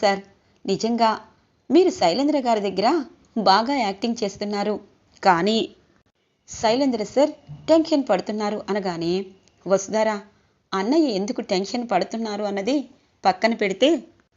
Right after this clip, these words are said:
నేను రిషినా రంగానా అని కన్ఫ్యూజన్ ఎక్కువ ఉంది" అని అంటారు రిషి. "అవును సార్. సార్, మనం డీబీఎస్టీ కాలేజీని చూసుకోవడమే కాదు, మనం ఎన్నోసార్లు వెళ్ళినా గుడికి వెళ్ళాలి, మన జ్ఞాపకాలన్నీ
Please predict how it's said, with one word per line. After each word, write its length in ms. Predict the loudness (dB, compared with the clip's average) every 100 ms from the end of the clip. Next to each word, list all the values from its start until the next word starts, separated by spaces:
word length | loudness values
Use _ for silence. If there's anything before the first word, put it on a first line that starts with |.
| _ _ -2
నేను 220 | 0 0
రిషినా 500 | -2 -4 0 0 0 -2
రంగానా 500 | -2 -2 -4 -4 -2
అని 200 | 4 4 2 -6 _ 2
కన్ఫ్యూజన్ 540 | 4 2 -4 -4 -4
ఎక్కువ 340 | -4 -2 -2
ఉంది" 200 | -2 -2 -4 -4
అని 140 | -4
అంటారు 400 | -4 -6 -4 -2 -4 -6 _
రిషి. 320 | -6 -4 -2 -2 -2 -8 _ _ _ 0
"అవును 240 | 0 0
సార్. 300 | 0 -2 -2 -8 _ _ _ _ -20
సార్, 340 | -4 -2 -2 -6 _ _ -4
మనం 220 | -2 0 -2
డీబీఎస్టీ 580 | -2 -2 -2 -2 -4 -6
కాలేజీని 540 | 2 2 2 0 -4
చూసుకోవడమే 560 | -4 -6 -2 -2 -2 -4
కాదు, 320 | -4 -4 -4 -6 -14 _ _ -2
మనం 240 | 2 2 0 0
ఎన్నోసార్లు 640 | 0 -2 -4 -6 -6 -4
వెళ్ళినా 360 | -4 -4 -2 -4 -6 -12 _ -8
గుడికి 320 | -4 -2 -2
వెళ్ళాలి, 460 | -2 0 0 0 0 -2 -6 _ _ _ _ _ _ _ -4
మన 160 | -2 -2
జ్ఞాపకాలన్నీ 840 | -4 -4 -2 -2 -2 -4 -2 -2